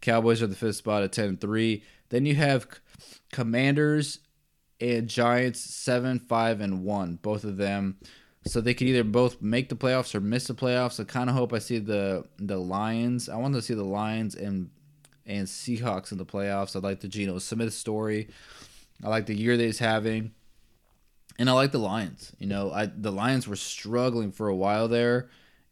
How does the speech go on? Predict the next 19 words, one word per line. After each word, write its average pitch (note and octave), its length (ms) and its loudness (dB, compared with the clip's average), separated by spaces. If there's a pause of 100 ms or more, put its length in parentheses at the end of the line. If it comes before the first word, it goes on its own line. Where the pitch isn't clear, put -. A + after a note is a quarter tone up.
(120)
and G2 640 -2
I G2 280 0
thought G2+ 240 -2
that F#2+ 120 -6
they G2+ 80 -2
were F#2 140 -2
just E2+ 240 -14
done. F#2 400 -4 (220)
You F#2+ 120 -6
know, F#2 60 -4
they're F2+ 100 -6
kinda F2+ 260 -6
dead F2 200 -4
in F2 60 -4
the E2+ 80 -6
water, F2 360 -4
but E2+ 400 -8 (300)
they F#2 140 -2
started, G#2+ 520 -4